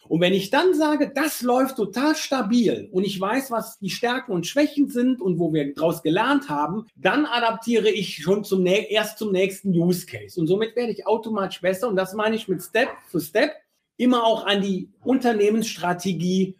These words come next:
zu koppeln. Das heißt, wenn die nächstes Jahr sich verändert, die Strategie, und wir sagen, wir haben das Thema Warenmanagement im Griff, jetzt steht von mir aus ein besonderer Markt und deren Kunden im Fokus,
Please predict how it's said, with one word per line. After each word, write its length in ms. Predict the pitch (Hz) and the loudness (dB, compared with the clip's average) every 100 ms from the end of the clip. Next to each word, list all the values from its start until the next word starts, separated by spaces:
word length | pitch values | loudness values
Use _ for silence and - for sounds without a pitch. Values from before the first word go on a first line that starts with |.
| _ | _
zu 220 | - 160 | -4 -4
koppeln. 560 | - 247 294 202 208 285 | 2 0 2 4 4 4
Das 160 | 214 | 2
heißt, 180 | 185 202 | 0 0
wenn 120 | 220 | 0
die 100 | 208 | 0
nächstes 420 | 196 220 233 - 214 | 2 2 0 -4 -4
Jahr 160 | 214 | 0
sich 180 | 175 180 | 0 -2
verändert, 380 | 151 139 190 220 | -2 -2 -2 0
die 80 | 277 | -2
Strategie, 520 | - 262 269 277 285 | -2 -4 -2 2 2
und 40 | |
wir 100 | 262 | 2
sagen, 180 | 202 214 | 0 0
wir 40 | |
haben 80 | 190 | 0
das 160 | 180 165 | 0 0
Thema 260 | 196 165 | 0 0
Warenmanagement 760 | 160 156 160 160 160 156 160 147 | 2 2 2 2 0 -2 -2 -2
im 100 | 143 | 0
Griff, 300 | 135 226 - - _ - - | 2 2 0 -14 _ -20 -10
jetzt 280 | - 214 - | 0 0 0
steht 400 | - 208 214 214 - | -2 2 2 0 -14
von 260 | - 175 185 | -6 0 2
mir 200 | 185 208 | 4 4
aus 420 | 190 196 190 - - | 4 4 0 -12 -4
ein 240 | 175 175 | -2 0
besonderer 600 | 165 151 196 214 185 165 | -2 2 2 2 0 2
Markt 460 | 151 147 202 269 240 | 2 2 0 0 0
und 180 | 190 | 2
deren 260 | 185 165 139 | 4 4 0
Kunden 400 | - 240 359 294 | 2 2 4 4
im 100 | 254 | 2
Fokus, 560 | 240 269 294 285 277 | 2 2 4 2 0